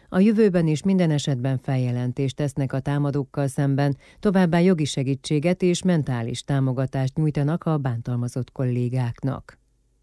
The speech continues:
Továbbra is nyitott a jelentkezés a harmincharmadik Virágos Magyarország versenyre. Az új határidő május harmincegyedike,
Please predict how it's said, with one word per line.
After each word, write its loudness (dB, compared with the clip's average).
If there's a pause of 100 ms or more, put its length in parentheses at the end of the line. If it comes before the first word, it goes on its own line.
(1500)
Továbbra 4
is 4
nyitott 0
a 4
jelentkezés 2
a 0
harmincharmadik 0
Virágos -2
Magyarország 0
versenyre. 0 (300)
Az 0
új 4
határidő 2
május 0
harmincegyedike, 0